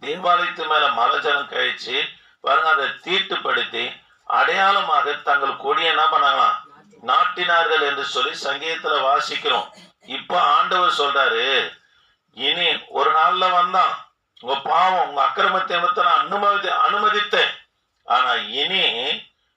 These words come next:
விருத்த சேதனம் இல்லாதவன் ஒருவனும் உன்னிடத்துல வர மாட்டான்றாரு." தேவ பிள்ளையே, உன் மேல உலக மனுஷன் கை போட கத்தர் விடவே மாட்டாங்க. ஆமாங்க, விருத்த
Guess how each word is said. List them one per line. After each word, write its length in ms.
விருத்த 540
சேதனம் 420
இல்லாதவன் 560
ஒருவனும் 640
உன்னிடத்துல 600
வர 240
மாட்டான்றாரு." 840
தேவ 260
பிள்ளையே, 800
உன் 320
மேல 600
உலக 360
மனுஷன் 480
கை 180
போட 240
கத்தர் 480
விடவே 440
மாட்டாங்க. 480
ஆமாங்க, 440
விருத்த 420